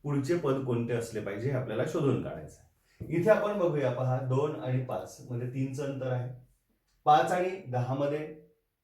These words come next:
पाचचं अंतर आहे आणि दहा आणि सतरा मध्ये सातचं अंतर आहे. हे एक,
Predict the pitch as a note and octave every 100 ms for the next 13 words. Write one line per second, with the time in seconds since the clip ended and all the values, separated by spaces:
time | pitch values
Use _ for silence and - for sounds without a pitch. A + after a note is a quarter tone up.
0 | _ _ _ _ - A2 G#2+ D3+ D3 D3+
1 | D3 C#3 C#3+ - - B2+ B2+ A#2+ A2+ C#3+
2 | - B2+ C#3 C#3 C3 D#3 E3+ - G#2 -
3 | G2 F#2 E2 - - _ _ _ - D#3
4 | F#3 G#3+ G#3+